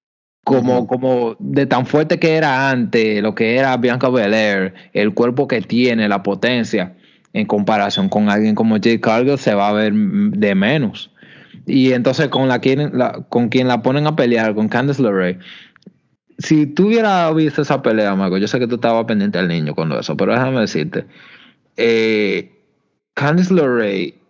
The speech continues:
Speaker 1: es una de ellas como que yo no le veo mucho potencial en el ring. Movimiento muy lento, eh, golpes no, no muy fuertes.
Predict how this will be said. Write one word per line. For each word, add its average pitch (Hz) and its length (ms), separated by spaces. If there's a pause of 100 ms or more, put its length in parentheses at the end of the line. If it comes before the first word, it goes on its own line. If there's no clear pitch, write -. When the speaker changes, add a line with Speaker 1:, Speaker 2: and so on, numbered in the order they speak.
Speaker 1:
es 139 300
una 147 300
de 107 140
ellas 101 340
como 107 420
que 107 480
yo 120 420
no 135 220
le 131 100
veo 127 200
mucho 120 240
potencial 101 640
en 90 120
el 87 120
ring. 82 380
Movimiento 104 960
muy 107 240
lento, 104 920 (480)
eh, 95 800 (260)
golpes 113 520
no, 113 320
no 110 100
muy 113 220
fuertes. 107 920